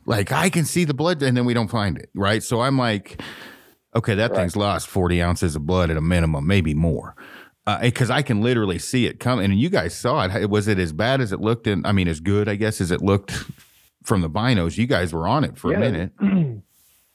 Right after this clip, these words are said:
Speaker 2: yeah, there was blood everywhere. I mean, it was like, but I think that's what it was. I mean, he was bleeding out, you know, and eventually, but they're just so dang tough, man. Like I said on that U S shot, if this is a whitetail, it's been dead. You know what I'm saying? Like,
Speaker 1: Yeah.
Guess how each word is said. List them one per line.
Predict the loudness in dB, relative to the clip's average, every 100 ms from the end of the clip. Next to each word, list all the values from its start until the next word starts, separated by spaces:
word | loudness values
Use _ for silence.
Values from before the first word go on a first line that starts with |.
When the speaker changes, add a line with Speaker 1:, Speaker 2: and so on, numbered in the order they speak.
| _ _ _ _ _ _ _
Speaker 2:
yeah, | -2 0
there | 2
was | 0 -2
blood | -2 0
everywhere. | 0 -2 -4 -4 -6 -10 _
I | -2
mean, | 0 2
it |
was | 0 0
like, | 2 0 -2 -8 _ _ _ _ _ _ _ _ _
but | -4 0
I | 0
think | -2 -4 0
that's | -2 0
what | 0
it | 0
was. | 0
I |
mean, | 0 0
he | 0
was | 0 0
bleeding | 0 0 0
out, | 0 0
you | 0
know, | 0 2
and | 0 -2
eventually, | -2 -2 0 0 0 -2
but | 0
they're | 0
just | 0 -2 -2
so | 0
dang | 0 -2 -2
tough, | -2 -2 -2
man. | 0 0
Like | 0 0
I | -2 0
said | 0 0
on | 0
that | 0 0
U | 0 0 0
S | -2
shot, | -2 -2 -4 _ _ _
if | -4
this | -2 0
is | 0
a | -2
whitetail, | -2 -2 -2 -2 -2 -2 -4 _ _ _ _ 0
it's | 0 -2
been | -4 0 2 2
dead. | 0 -2 -6 _ _
You | -2
know | 0
what | 2
I'm | 0 -2
saying? | 0 0 2
Like, | 0 -2
Speaker 1:
Yeah. | -8